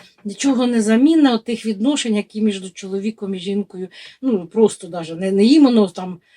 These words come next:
е, сім'я, а вообще чоловік і жінка. Нічого, оте все, що ми перечислили,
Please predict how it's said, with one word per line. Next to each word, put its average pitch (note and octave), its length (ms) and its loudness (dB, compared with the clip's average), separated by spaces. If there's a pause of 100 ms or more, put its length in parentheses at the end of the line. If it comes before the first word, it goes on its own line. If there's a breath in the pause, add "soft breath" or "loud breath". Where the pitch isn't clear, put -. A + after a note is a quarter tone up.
(240 soft breath)
е, F3+ 360 -18
сім'я, G#3+ 440 6
а D3+ 160 -8
вообще G#3 420 0
чоловік G#3+ 440 -2
і A3 60 0
жінка. F3 480 -6 (360)
Нічого, A3 600 0 (420)
оте G3+ 300 -2
все, G3+ 300 -4
що G3 140 -6
ми F#3+ 120 -2
перечислили, G3+ 760 -4